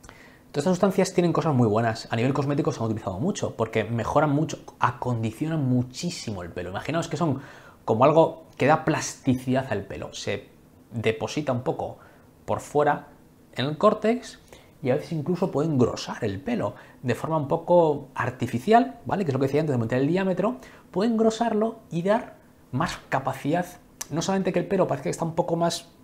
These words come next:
turgente, es decir, un poco más lleno, pero también dar un poco esa resistencia que queremos en el pelo para que no se rompa con facilidad.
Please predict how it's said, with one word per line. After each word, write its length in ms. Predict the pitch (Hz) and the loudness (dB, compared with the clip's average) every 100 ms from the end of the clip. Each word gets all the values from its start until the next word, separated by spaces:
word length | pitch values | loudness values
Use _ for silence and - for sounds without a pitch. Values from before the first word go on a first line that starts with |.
| - | -20
turgente, 720 | - 147 147 - 190 156 165 - - - - - - - - - - - _ - - - - - | 0 4 4 6 4 4 0 0 -18 -20 -20 -20 -20 -20 -20 -20 -20 -20 _ -20 -20 -20 -20 -12
es 80 | 113 | -10
decir, 120 | - | -6
un 80 | 120 | -4
poco 160 | 139 151 | 0 2
más 220 | 143 120 | 2 2
lleno, 480 | 156 175 214 - - - - | 2 0 -4 -10 -20 -20 -6
pero 220 | 131 131 | 0 0
también 600 | 127 120 135 185 196 123 123 | 0 -4 -2 -4 -4 -4 0
dar 180 | 151 | 0
un 140 | 156 143 | 0 -4
poco 180 | 147 156 | -2 -2
esa 200 | 147 147 | -2 -2
resistencia 520 | 127 120 131 135 143 | -2 -2 -2 -4 -4
que 80 | 104 | -4
queremos 320 | 104 110 110 | -4 -4 -2
en 60 | |
el 100 | 107 | -4
pelo 220 | 104 - 170 | -2 -2 -2
para 140 | - | -4
que 100 | - | -8
no 80 | 101 | -10
se 140 | - | -10
rompa 180 | 101 107 | -8 -8
con 140 | 101 | -8
facilidad. 340 | 98 - 85 | -10 -12 -12